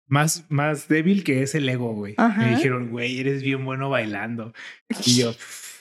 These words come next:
Speaker 1: "Gracias, carnal". <laughs> Diario le meto quinientos baros a la máquina. <laughs> ¿Cómo no voy a ser bueno, güey? Y, este, me dijo, "Ah, sí, eres bien bueno. ¿Vienes aquí seguido?". Yo, "Sí, vengo seguidor, cuando gustes, cuando quieras", así.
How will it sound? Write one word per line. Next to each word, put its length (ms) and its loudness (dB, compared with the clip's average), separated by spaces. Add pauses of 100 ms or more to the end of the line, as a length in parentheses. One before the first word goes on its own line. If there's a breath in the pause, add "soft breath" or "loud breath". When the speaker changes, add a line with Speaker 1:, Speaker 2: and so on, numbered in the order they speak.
(140)
Speaker 1:
"Gracias, 380 -4
carnal". 420 -6
<laughs> 720 0
Diario 280 6
le 120 2
meto 240 0
quinientos 440 2
baros 300 2
a 100 2
la 140 2
máquina. 760 4
<laughs> 20 -14
¿Cómo 320 2
no 160 0
voy 100 0
a 140 2
ser 200 2
bueno, 420 2
güey? 240 0 (560 loud breath)
Y, 100 4
este, 240 2
me 100 0
dijo, 240 -2
"Ah, 360 -2
sí, 240 -2
eres 140 -4
bien 200 -2
bueno. 240 -4
¿Vienes 260 4
aquí 160 -4
seguido?". 400 2 (280 loud breath)
Yo, 80 -18
"Sí, 420 0
vengo 280 -6
seguidor, 760 -4
cuando 240 -8
gustes, 240 2
cuando 240 -2
quieras", 260 0
así. 220 -6